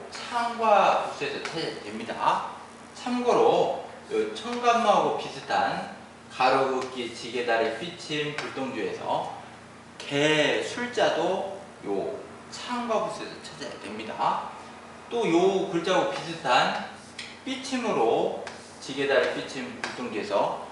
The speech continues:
수자리 수 또는 지킬 수라는 글자도 요 창과 부수에서 찾아야죠. 또 이룰성자, 우리가 성공하다 할 때 요 이룰성자도 요 창과 부수에서 찾아야 됩니다.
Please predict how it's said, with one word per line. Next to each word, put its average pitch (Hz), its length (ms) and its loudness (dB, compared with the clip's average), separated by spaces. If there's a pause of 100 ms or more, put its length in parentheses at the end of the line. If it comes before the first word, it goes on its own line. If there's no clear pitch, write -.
수자리 226 640 4
수 - 380 -2
또는 139 360 -2
지킬 - 520 -2
수라는 190 400 2
글자도 180 720 0 (340)
요 190 160 -4
창과 214 400 2
부수에서 139 500 -6
찾아야죠. - 1040 -2 (720)
또 240 160 4
이룰성자, 185 1400 4 (1000)
우리가 - 540 0
성공하다 208 840 2
할 113 240 2
때 - 440 0 (540)
요 120 220 -6
이룰성자도 180 1040 2
요 - 440 4
창과 226 520 0
부수에서 - 320 -6 (140)
찾아야 151 420 -6
됩니다. 113 640 -4